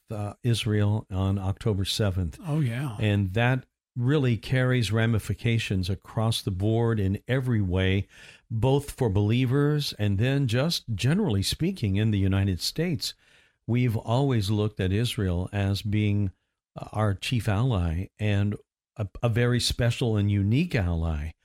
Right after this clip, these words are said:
Speaker 1: And to realize what happened on that terrible day, that is a day of infamy, if there ever was. And
Speaker 2: Yeah.
Speaker 1: obviously there are a lot of, uh, comparisons drawn from that day and the treatment of Hamas on that day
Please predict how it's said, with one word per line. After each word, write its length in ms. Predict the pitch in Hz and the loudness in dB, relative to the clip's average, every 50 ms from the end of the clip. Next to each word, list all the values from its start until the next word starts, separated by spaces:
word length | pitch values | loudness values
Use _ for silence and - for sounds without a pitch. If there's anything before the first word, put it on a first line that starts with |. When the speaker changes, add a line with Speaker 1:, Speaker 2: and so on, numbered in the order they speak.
| _ _ _ _ _ _ _ _ | _ _ _ _ _ _ _ _
Speaker 1:
And 340 | 120 123 123 120 123 127 120 | 0 2 2 2 2 0 -2
to 180 | - - 120 113 | -2 -2 0 2
realize 460 | 117 139 180 190 170 135 120 110 95 | 2 2 2 2 2 2 2 2 2
what 200 | 104 101 95 92 | 2 2 2 2
happened 420 | 92 123 123 113 - 120 101 90 | 2 2 0 0 0 -2 0 0
on 180 | 95 95 95 95 | 2 2 2 2
that 240 | 95 92 90 90 - | 2 0 -2 -4 -4
terrible 440 | - - 117 113 117 110 101 98 90 | -4 -2 0 0 0 0 0 -2 0
day, 500 | 82 107 107 104 104 101 87 82 82 80 - _ _ _ _ _ _ _ | 0 0 0 2 0 0 -2 -4 -6 -10 -14 _ _ _ _ _ _ _
that 300 | - 98 95 107 123 131 | -6 -2 0 0 0 2
is 200 | 127 113 107 95 | 0 0 0 0
a 80 | 117 110 | 0 0
day 260 | 95 92 110 110 110 | 2 2 2 2 2
of 140 | 110 95 90 | 2 2 0
infamy, 640 | 104 110 117 117 - - 92 85 90 92 90 87 - | 0 0 0 -2 -2 -4 -4 -2 -2 -2 -2 -2 -4
if 160 | 107 101 - | -4 -6 -4
there 220 | - 117 110 107 | -2 -2 0 0
ever 240 | 104 107 104 101 98 | 0 0 0 0 0
was. 560 | 87 85 92 98 98 95 90 87 85 - - | 0 0 0 2 2 2 0 0 -2 -4 -4
And 160 | 98 95 95 127 | -4 -4 -2 -2
Speaker 2:
Yeah. 300 | 127 120 110 110 113 104 - - | -2 -4 -4 -6 -8 -10 -12 -8
Speaker 1:
obviously 600 | - 98 98 101 107 117 107 - - 127 117 113 | -4 -4 -2 0 0 0 0 0 0 2 2 2
there 100 | 104 104 | 2 2
are 60 | 98 | 2
a 60 | 95 | 2
lot 280 | 92 90 98 104 107 113 | 2 2 2 2 2 2
of, 180 | 117 110 95 - - _ _ _ _ _ _ _ - | 0 0 -2 -6 -12 _ _ _ _ _ _ _ -8
uh, 140 | 107 110 110 - | -8 -8 -6 -4
comparisons 840 | - 117 101 - 120 127 120 123 131 - - 131 120 123 117 - - | -2 -2 0 2 2 2 2 2 2 0 2 2 0 0 0 0 -2
drawn 640 | 117 104 117 123 120 113 117 117 117 120 123 113 - - | -2 -2 0 2 2 2 2 2 2 0 0 -2 -4 -8
from 380 | - - - 120 101 95 85 85 87 | -12 -6 -4 -2 0 0 -2 -2 0
that 280 | 110 117 123 131 110 | 2 2 2 0 0
day 200 | - 123 120 117 | 0 0 2 2
and 140 | 127 117 98 | 2 2 0
the 80 | 92 90 | -2 -4
treatment 460 | - - - 139 131 123 117 113 110 | -4 -4 -2 -2 0 2 2 2 2
of 140 | 113 104 - | 0 0 0
Hamas 460 | - 98 95 95 98 104 104 - - | 0 2 2 2 2 2 2 0 0
on 180 | 107 98 95 98 | 0 0 2 2
that 240 | 98 95 95 87 | 2 2 0 2
day 360 | 90 101 98 95 95 98 90 | 2 2 2 4 4 2 0